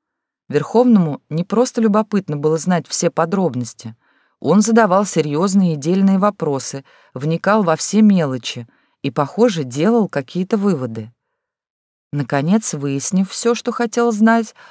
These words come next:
он оценивающе глянул на меня и сказал, глядя в глаза канцлеру Ланто:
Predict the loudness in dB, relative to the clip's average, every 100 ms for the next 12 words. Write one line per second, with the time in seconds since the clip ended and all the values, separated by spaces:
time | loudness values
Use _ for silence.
0 | -20 _ 4 6 4 2 2 4 4 4
1 | 2 -2 0 0 0 -2 0 2 4 4
2 | 2 -4 -6 -4 -2 0 0 0 2 2
3 | 0 0 0 2 -2 0 -2 -2 -4 -2
4 | 0 0 -2 -6 -6